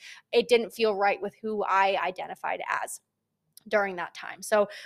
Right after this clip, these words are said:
moving forward, fast forwarding through college, I graduated, um, and my biggest identity was pre-med. I wanted to go to P A school, everything that I had done leading through my three years. I graduated, uh, my undergrad in three years. So during that time,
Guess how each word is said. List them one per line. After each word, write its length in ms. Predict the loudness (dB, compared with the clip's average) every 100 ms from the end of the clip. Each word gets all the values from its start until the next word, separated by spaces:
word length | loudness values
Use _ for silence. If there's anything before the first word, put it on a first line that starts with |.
| -4
moving 300 | 0 2 2
forward, 300 | 6 6 6
fast 260 | 4 2 2
forwarding 260 | 0 0
through 220 | -2 -2 0
college, 380 | 2 4 4
I 120 | 0 6
graduated, 680 | 8 8 6 4 4 2 -6 -8 0
um, 280 | 2 2
and 100 | 2
my 160 | 4 4
biggest 340 | 4 2 2 2
identity 520 | 2 0 -2 -2 -4
was 480 | 0 2 2 0 -6 -12
pre-med. 600 | -4 -2 -2 -4 -6 -12 _ _
I 200 | 0 0
wanted 280 | 2 0 -2
to 100 | -2
go 180 | 0 0
to 240 | -2 -8 -10
P 220 | -2 0
A 120 | 0
school, 360 | -2 2 4 4
everything 360 | 2 -2 -4 -4
that 80 |
I 60 | -4
had 180 | -4 0
done 240 | 0 0
leading 320 | -4 -4 -6
through 260 | -8 -6 -4
my 340 | 0 0 0 -4
three 220 | -6 -4
years. 260 | -2 -4 -4
I 60 |
graduated, 580 | 0 0 0 -2 -2 -2 -4
uh, 120 | -2
my 160 | 0 0
undergrad 420 | 0 2 2 2
in 120 | -4
three 220 | -4 -2
years. 280 | -2 -6 -6
So 80 | -4
during 280 | 0 2 2
that 180 | 0
time, 260 | 0 0